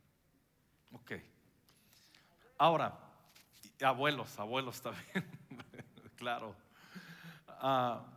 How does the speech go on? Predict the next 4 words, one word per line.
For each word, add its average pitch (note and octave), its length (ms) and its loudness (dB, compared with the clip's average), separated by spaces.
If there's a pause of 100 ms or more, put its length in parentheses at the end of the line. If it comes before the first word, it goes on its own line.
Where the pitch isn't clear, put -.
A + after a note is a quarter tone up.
(1200)
los D3+ 300 2
que E3+ 140 0
tenemos G3 720 2
hijos - 800 -4